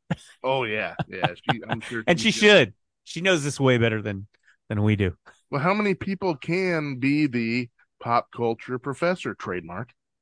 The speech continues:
Speaker 1: Exactly.
Speaker 2: Yeah. All right, Doc, thank you so much, man. I, I knew this was gonna be an awesome episode. Uh, sim-, simply 'cause, I mean, it, it's like a Coffee with Curmudgeons on steroids.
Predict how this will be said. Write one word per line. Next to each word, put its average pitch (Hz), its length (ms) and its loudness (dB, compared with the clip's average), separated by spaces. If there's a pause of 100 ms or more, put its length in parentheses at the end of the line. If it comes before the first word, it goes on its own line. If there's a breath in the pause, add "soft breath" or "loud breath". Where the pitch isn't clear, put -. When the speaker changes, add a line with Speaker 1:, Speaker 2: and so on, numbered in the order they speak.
(160)
Speaker 1:
Exactly. 92 600 -8 (420)
Speaker 2:
Yeah. 113 380 -6 (400 soft breath)
All 147 80 0
right, 156 160 0
Doc, 151 280 0
thank 220 220 0
you 180 80 -6
so 180 180 0
much, 147 360 -2
man. 120 340 -4 (140)
I, 127 140 4 (180)
I 147 60 2
knew 165 260 6
this 147 220 2
was 139 140 -6
gonna 151 180 -2
be 135 100 0
an 127 80 -4
awesome 131 480 -4
episode. 117 680 -2 (500 soft breath)
Uh, 92 1000 0 (480)
sim-, 165 440 -2
simply 165 360 -2
'cause, 135 240 -4
I 147 200 0
mean, 143 180 -2
it, 156 400 -2
it's - 220 -2
like 143 260 -2
a 131 200 2
Coffee 156 460 -4
with 147 200 -2
Curmudgeons 131 680 -4
on 110 200 -10
steroids. 98 720 -6